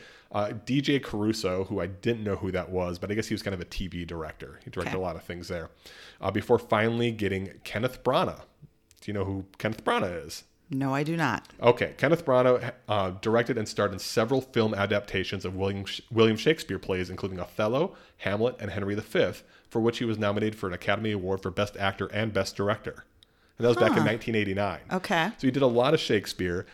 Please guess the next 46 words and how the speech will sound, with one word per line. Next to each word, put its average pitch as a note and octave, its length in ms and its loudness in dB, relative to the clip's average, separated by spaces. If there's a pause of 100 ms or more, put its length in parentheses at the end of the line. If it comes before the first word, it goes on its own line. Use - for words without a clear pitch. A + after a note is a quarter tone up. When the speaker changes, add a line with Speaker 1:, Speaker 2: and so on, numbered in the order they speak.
(260)
Speaker 1:
and G2+ 300 4
I F#2 80 2
don't A#2+ 80 4
know A#2+ 60 8
if A2+ 80 0
you A#2 60 4
noticed G#2+ 360 0
Thor, B2 220 8
there's G#2 160 2
some A#2+ 80 -6
Shakespearean D#3+ 560 2
elements A2+ 380 6
in G#2 120 2
this. F#2 180 -8
Speaker 2:
Yes. D3+ 360 4
Speaker 1:
A - 20 0
lot C3 140 10
of C#3+ 80 6
betrayal. G#2+ 800 4 (120)
Speaker 2:
Yes. D#3 320 8
Speaker 1:
"You D3 100 10
betrayed A#2 760 6
me." F#2 420 0
So G#2 320 4
a E2+ 40 6
lot E3 240 8
of F3 80 8
that. E3+ 180 8
Speaker 2:
Indeed. C3+ 180 0 (140)
Speaker 1:
Yes. B2 400 6 (280)
Uh, G#2+ 200 2
he - 180 -2
was D3 140 2
also B2+ 340 6
in A#2+ 80 6
the A2 60 4
movie A2 240 4
Wild G#2 260 2
Wild G#2 260 4
West, F#2 300 -2
which G2+ 140 -4
was F#2+ 100 -4
a - 60 -8
piece - 240 -6
of F2+ 80 -8
shit. E2 320 -6